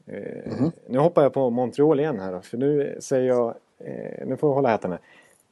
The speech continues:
Speaker 1: Norris Trophy-vinnaren P K Subban.
Speaker 2: Ja. Ja, det för-, förstod jag nästan att du skulle vara med på din lista. Det hade varit konstigt annars. Han är ju väldigt, eh, eh, omtvistad och kontroversiell på grund av sin,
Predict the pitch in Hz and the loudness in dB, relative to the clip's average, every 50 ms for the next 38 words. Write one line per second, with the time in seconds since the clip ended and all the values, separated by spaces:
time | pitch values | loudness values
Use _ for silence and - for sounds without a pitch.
0 | _ _ _ _ _ _ _ - 151 160 165 165 151 151 - 180 165 - 160 151 | _ _ _ _ _ _ _ 4 8 8 10 10 8 8 6 6 6 6 6 6
1 | 156 160 156 151 151 151 151 _ - 190 208 202 - - 190 180 - 180 160 170 | 6 6 4 2 0 0 -4 _ 4 4 4 6 6 6 6 6 6 6 6 8
2 | 185 147 95 87 - _ _ _ _ _ _ - - _ _ - 123 120 117 110 | 6 6 4 -2 -8 _ _ _ _ _ _ -20 -20 _ _ 0 4 6 6 6
3 | 113 - - - _ - - - - 127 139 147 156 160 160 175 156 151 147 - | 4 2 -4 -10 _ -14 -12 0 6 8 8 10 10 8 8 6 6 4 2 0
4 | - 160 - 170 165 160 147 139 127 120 - - 135 117 110 120 110 - - - | -4 -2 2 4 4 6 6 4 4 2 2 2 2 2 2 0 -4 -4 0 4
5 | 139 131 131 151 160 156 123 117 110 101 113 - - - 117 107 110 113 113 117 | 6 8 8 8 6 4 2 -2 -2 -2 -4 -6 -6 -8 -6 -4 -4 -4 -2 -2
6 | 117 123 120 123 131 131 131 - - 120 113 120 127 117 - - 127 123 127 127 | 0 0 2 2 2 2 2 2 0 0 2 2 0 0 0 0 2 4 6 6
7 | 131 127 123 120 120 123 127 123 - - - 117 107 104 - _ _ _ _ _ | 6 6 6 6 4 4 2 0 -4 -4 -4 -2 -2 -4 -6 _ _ _ _ _
8 | _ _ _ _ _ _ _ _ _ _ _ - - 113 107 - 131 131 131 131 | _ _ _ _ _ _ _ _ _ _ _ -12 -10 -10 0 4 6 8 8 6
9 | 131 - - 151 127 - - - 147 113 113 120 120 - - - - - 139 131 | 6 6 6 6 6 4 4 4 4 4 4 0 -6 -8 -10 -6 0 0 2 4
10 | 123 135 123 120 - - 131 139 131 107 95 101 - _ _ _ _ _ _ - | 6 6 6 6 6 8 8 10 10 8 6 2 -6 _ _ _ _ _ _ -20
11 | - - - 131 123 123 120 110 - - 123 107 107 107 107 - | -12 2 6 8 10 10 10 8 6 6 4 4 4 0 -4 -6